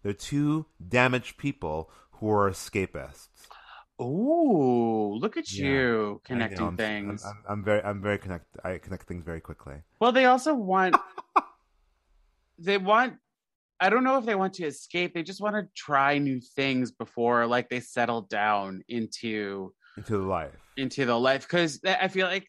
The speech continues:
Speaker 2: that's what that ending means. Now that we're talking, now that you mentioned that, that I feel like that's the ending means, where it's like, they went on this crazy adventure. They had, they got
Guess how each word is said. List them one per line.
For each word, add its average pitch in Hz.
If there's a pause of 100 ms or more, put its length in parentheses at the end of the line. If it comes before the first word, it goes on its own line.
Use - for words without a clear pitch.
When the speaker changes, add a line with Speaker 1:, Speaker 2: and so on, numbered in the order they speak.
Speaker 2:
that's 151
what 156
that 131
ending 147
means. 98 (100)
Now 175
that 175
we're 143
talking, 135
now 147
that 156
you 131
mentioned 139
that, 110
that 123
I 123
feel 139
like 131
that's 123
the 131
ending 156
means, 101
where 123
it's 117
like, 127 (680)
they 147
went 147
on 147
this 143
crazy 135
adventure. 123 (280)
They 127
had, 135
they 143
got 135